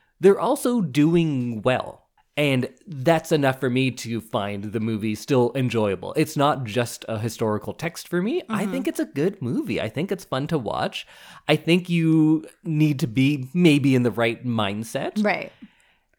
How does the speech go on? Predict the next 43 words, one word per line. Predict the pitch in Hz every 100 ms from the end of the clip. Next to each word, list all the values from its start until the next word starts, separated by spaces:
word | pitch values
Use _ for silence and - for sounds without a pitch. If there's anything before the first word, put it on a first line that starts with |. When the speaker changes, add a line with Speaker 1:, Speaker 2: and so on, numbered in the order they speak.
| _ _ - -
Speaker 2:
I | 523
think | 370 214
that | 175
goes | 180 160
with | 165 170
a |
lot | 156 160
of | 262
movies, | 180 - 143 -
though. | - 90 - 302 311 -
Speaker 1:
True. | 180 135 92 170
Very | 117 90 82
true. | 98 98 104 _ _ _ -
I | 208
just | 170 151
think | 170
there's | 151 151
a | 139
lot | 139 139
of | 135 131
movies | 123 113 120 107
that | 117
are, | 110 110 110 214 240 220
we | 170 180
were | 151
talking | 139 131 123 113
last | 117 113 -
episode | 113 104 107 117 107
about | 104 107 107
how | 123 104 107 - - _ _ _ -
a | 165
lot | 143 127 127
of | 123
movies, | 127 123 123 131 127 120
the | 123
appeal | - - 196 185 165
is | 143 123
there's | 135 117 110
no | 143 135 139
work | 107 113 151 - -
and | 123
it's | 110 -
easy. | 151 104 85